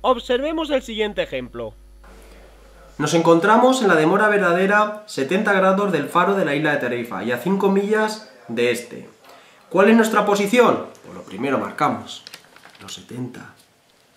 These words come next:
grados de la demora verdadera. Marcamos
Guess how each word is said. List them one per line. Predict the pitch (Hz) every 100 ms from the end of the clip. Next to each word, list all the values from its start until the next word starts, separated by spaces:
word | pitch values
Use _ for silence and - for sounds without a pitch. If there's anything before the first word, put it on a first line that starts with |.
| _ _ _ _ -
grados | 120 131 131 - - - _ _ - - - - - - - - -
de | 110
la | 104
demora | 104 117 131 98
verdadera. | 143 170 135 160 170 180 - - _ _ - - _ _ _ 277 - _ - _ 277 262 247 233 - 262 262 254 - - - - - - - - - -
Marcamos | 202 202 - 120 110 107 - -